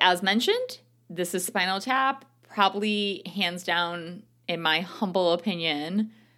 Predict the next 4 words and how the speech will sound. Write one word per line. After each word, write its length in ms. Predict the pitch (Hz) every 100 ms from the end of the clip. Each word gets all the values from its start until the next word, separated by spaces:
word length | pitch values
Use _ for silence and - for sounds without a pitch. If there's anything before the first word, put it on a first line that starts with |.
| _ _ -
the 640 | 175 180 175 165 156 - - -
best 580 | 175 165 175 170 - 202
mockumentary 800 | 165 147 180 156 156 - 160 -
ever 480 | 139 131 143 208